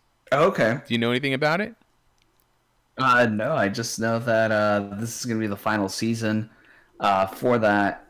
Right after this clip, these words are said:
Speaker 1: and, uh, Kari Wahlgren, uh, she's one of the voice actresses on that, um, and Ron Perlman and Mark Hamill are joining the cast.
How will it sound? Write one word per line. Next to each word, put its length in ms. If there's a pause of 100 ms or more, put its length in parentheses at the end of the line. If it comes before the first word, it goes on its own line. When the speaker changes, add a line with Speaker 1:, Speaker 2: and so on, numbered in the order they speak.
Speaker 1:
and, 760 (320)
uh, 220
Kari 320
Wahlgren, 640
uh, 200
she's 300
one 100
of 60
the 60
voice 260
actresses 480
on 160
that, 380 (920)
um, 420
and 580 (160)
Ron 380
Perlman 520
and 120
Mark 220
Hamill 260
are 80
joining 240
the 80
cast. 480